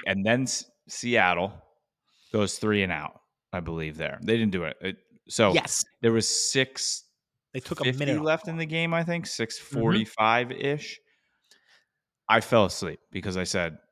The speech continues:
Speaker 1: I left the game, I left the T V on, but, like, I was like, "I can close my eyes now because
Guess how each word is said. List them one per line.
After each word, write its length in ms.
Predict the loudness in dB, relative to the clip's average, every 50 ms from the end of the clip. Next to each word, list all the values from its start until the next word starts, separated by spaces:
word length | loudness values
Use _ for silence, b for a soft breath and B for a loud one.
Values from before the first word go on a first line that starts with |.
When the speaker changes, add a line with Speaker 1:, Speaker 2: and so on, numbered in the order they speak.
| _
Speaker 1:
I 100 | -2 0
left 240 | 2 4 4 4 4 2
the 60 | 0
game, 220 | 0 0 2 2 2
I 60 | 4
left 220 | 4 4 4 2 0
the 60 | -4
T 160 | -2 0 0
V 160 | 2 4 4
on, 360 | 4 4 2 0 -2 -4 -6 -4
but, 140 | -4 -2 0
like, 180 | 0 0 2
I 80 | 2 2
was 160 | 2 0 -2
like, 140 | -4 -4 -2 0
"I 140 | 0 0
can 180 | 0 -2 -6 -8
close 300 | -6 -2 -2 -2 -2 -2
my 200 | -4 -4 -2 0
eyes 280 | 0 0 0 -2 -4 -6
now 160 | -6 -6 -4
because 520 | -4 -4 -4 -2 -2 -4 -4 -4 -6 -10